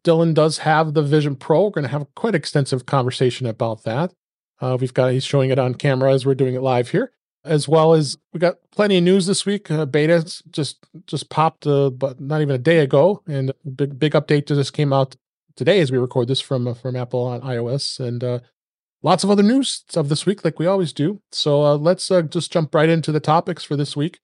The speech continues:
First topic is gonna be is beta. I O S seventeen dot four beta two was just released yesterday as we record, th-, or actually it was a couple days with this. This is,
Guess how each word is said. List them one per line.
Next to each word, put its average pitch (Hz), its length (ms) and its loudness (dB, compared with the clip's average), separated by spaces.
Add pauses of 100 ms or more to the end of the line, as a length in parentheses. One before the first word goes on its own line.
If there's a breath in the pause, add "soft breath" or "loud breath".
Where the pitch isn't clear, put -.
(420)
First - 360 -2
topic 160 240 2
is 151 80 -2
gonna 170 180 2
be 160 240 -2
is 156 140 -2
beta. 175 460 -2 (580)
I 165 120 2
O 165 80 6
S 170 100 2
seventeen 180 640 0
dot 160 260 0
four 180 420 -2
beta 147 280 2
two 196 220 0
was 208 140 0
just 160 180 -4
released 160 380 0
yesterday 143 500 0
as 123 180 0
we 131 80 2
record, 127 420 0
th-, 156 120 -4
or 160 120 2
actually 185 260 0
it - 20 2
was 127 160 0
a 139 80 0
couple 175 340 -6
days 113 260 -10
with - 120 -10
this. 175 220 -4 (760)
This 160 180 0
is, 135 180 -2